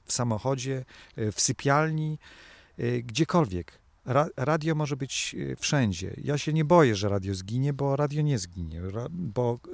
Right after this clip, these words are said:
ktoś, kto dobrze, pięknie mówi, a może niekoniecznie mistrzowsko, jak, jakby chciał profesor Bralczyk, ale mistrzowsko emocjonalnie. Zawsze będzie potrzebny.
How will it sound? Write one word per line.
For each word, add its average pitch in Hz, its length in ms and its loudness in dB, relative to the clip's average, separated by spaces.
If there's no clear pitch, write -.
ktoś, 160 320 -2
kto 117 480 -2
dobrze, 135 520 -2
pięknie 143 460 -2
mówi, 107 560 -4
a - 100 -2
może 170 280 0
niekoniecznie 185 880 0
mistrzowsko, 135 540 0
jak, 110 260 0
jakby 104 280 -4
chciał 107 240 -2
profesor 107 400 -4
Bralczyk, 147 540 -4
ale 120 340 0
mistrzowsko 127 520 0
emocjonalnie. 117 760 -2
Zawsze 127 260 -2
będzie 123 240 -2
potrzebny. 120 580 -6